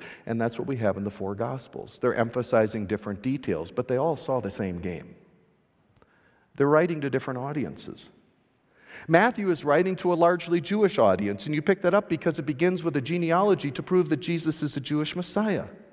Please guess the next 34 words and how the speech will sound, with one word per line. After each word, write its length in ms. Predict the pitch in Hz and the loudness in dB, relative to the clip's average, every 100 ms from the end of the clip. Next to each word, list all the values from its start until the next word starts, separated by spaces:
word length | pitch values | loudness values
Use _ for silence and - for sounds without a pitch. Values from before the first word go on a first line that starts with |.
| _ _ _ _ - | _ _ _ _ 2
Mark 220 | 196 - | 2 2
doesn't 280 | 262 165 113 | -2 -4 0
care 180 | 107 | 2
about 240 | 95 101 98 | 4 4 4
that. 160 | 131 | 2
He's 160 | 185 156 | 0 2
writing 240 | 170 190 | 2 2
to 120 | 185 170 | -2 0
Romans. 600 | 160 202 151 92 - - - - | 2 2 -2 -6 -12 -18 -20 -8
Romans 400 | - 160 175 139 | -4 -2 -2 -6
don't 380 | - 143 143 - | 0 0 0 2
like 400 | 104 170 - - | 2 2 -2 -12
Jewish, 520 | - 180 180 - - | -4 -2 -2 -4 -2
uh, 280 | 165 156 151 135 | 2 4 2 2
history. 420 | 170 175 185 185 | 2 2 -4 0
They 160 | 127 | 2
don't 180 | 127 139 | 2 2
like 300 | 131 151 147 | 2 2 0
the 80 | 139 | -8
Jews. 360 | 113 143 190 160 | -4 -2 -2 -2
They're 140 | 120 | 0
not, 340 | 120 120 - - - | 2 2 -2 -18 -8
you 140 | 127 | -2
know, 140 | 117 120 | 0 0
impressed 420 | 113 147 160 151 | 2 4 2 -2
with 120 | 135 | -8
a 40 | |
conquered 480 | - 135 139 143 123 | -4 -4 -2 -4 -4
people. 420 | 139 139 - 220 - - - | -4 -2 0 0 -2 -20 -16
So 160 | - 151 | -2 0
it's 120 | 160 | 0
a 40 | |
different 440 | 143 175 180 190 185 | 0 0 0 -2 -4
emphasis. 800 | 147 202 214 - - - - | -4 -4 -4 -6 -10 -10 -14